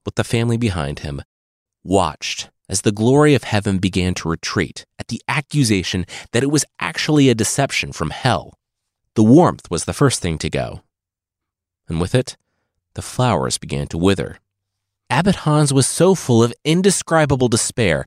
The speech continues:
at watching everything he had lived almost eighty years in faith for, right before his eyes, evaporate in a moment. Worse, the flower in his hands began to warp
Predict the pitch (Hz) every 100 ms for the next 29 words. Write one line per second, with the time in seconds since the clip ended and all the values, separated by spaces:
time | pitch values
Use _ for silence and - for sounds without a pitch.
0 | - 127 139 151 165 156 _ _ - 196
1 | 202 185 170 156 120 131 117 117 123 117
2 | 131 135 135 - _ 156 190 185 147 143
3 | 143 117 101 - 147 101 - - 71 76
4 | _ 117 165 214 202 - 185 131 123 107
5 | 104 104 98 - _ _ - 113 120 143
6 | 127 73 53 - - - _ _ _ 92
7 | 92 104 95 60 - - - _ _ _
8 | _ _ _ _ _ _ - 85 90 -
9 | - - _ _ _ _ _ _ _ _
10 | - - - 107 113 117 110 - 95 90
11 | 90 - - 120 80 - - - - -
12 | _ _ _ _ _ _ - 78 92 87
13 | 82 80 92 101 71 -